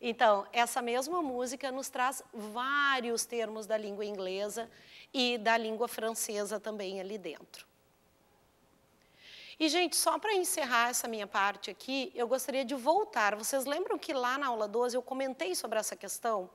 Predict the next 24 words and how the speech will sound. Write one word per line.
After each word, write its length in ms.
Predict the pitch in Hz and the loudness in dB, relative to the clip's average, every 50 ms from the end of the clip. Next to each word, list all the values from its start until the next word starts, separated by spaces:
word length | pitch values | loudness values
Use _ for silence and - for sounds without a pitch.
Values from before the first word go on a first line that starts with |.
| - _ _ - - - - - - - _ | -20 _ _ -20 -20 -18 -16 -16 -18 2 _
Essa 280 | 262 311 311 - 480 | 4 4 6 2 -2
questão 480 | - - 403 330 - - - 254 233 226 | -2 -2 -4 -4 -4 -2 -2 -4 -4 -4
aqui, 480 | - - - - - 269 285 262 - - - | -6 -10 -12 -6 -4 -2 -2 -2 -4 -2 0
ela 220 | 247 240 254 254 | 2 2 2 2
foi 180 | - - 269 277 | 0 -2 -4 -2
uma 160 | 269 285 285 | -2 -4 -6
questão 320 | 302 277 - - 262 262 | -6 -8 -4 -4 -4 -4
do 80 | 262 269 | -2 -4
enem 200 | 254 240 247 269 | -4 -4 -4 -6
de 100 | 247 277 | -8 -4
dois 260 | 220 262 254 254 214 | 0 0 0 0 -2
mil 220 | 247 247 247 262 294 | -4 -6 -4 -4 -6
e 60 | 285 - | -8 -10
dois. 880 | 196 170 170 180 214 214 220 208 190 165 151 - - - - - - - - - - - - - - - - - | -14 -10 0 0 2 4 4 2 2 -2 -6 -4 -4 -2 -2 -4 -6 -8 -16 -20 -20 -20 -20 -20 -18 -18 -16 -4
E 100 | - 302 | -2 2
lá 480 | 302 285 262 247 247 262 302 349 381 370 | 4 4 4 4 2 0 0 0 0 -2
em 160 | 302 240 226 | -2 -4 -2
dois 220 | 214 214 214 208 196 | -2 -4 -4 -4 -6
mil 240 | 214 196 196 190 | -8 -8 -8 -8
e 40 | 190 | -8
dois 500 | 180 190 208 233 254 269 247 226 220 226 | -8 -4 -4 -2 -2 -4 -4 -6 -8 -8
já 280 | 214 247 262 277 339 415 | -8 -4 0 0 0 0
se 220 | 415 - - 320 | 0 -2 -4 -4
falava 760 | - - - 214 202 202 208 247 277 294 254 214 214 190 | -6 -8 -8 -6 -4 -2 -2 0 0 -2 -4 -4 -6 -6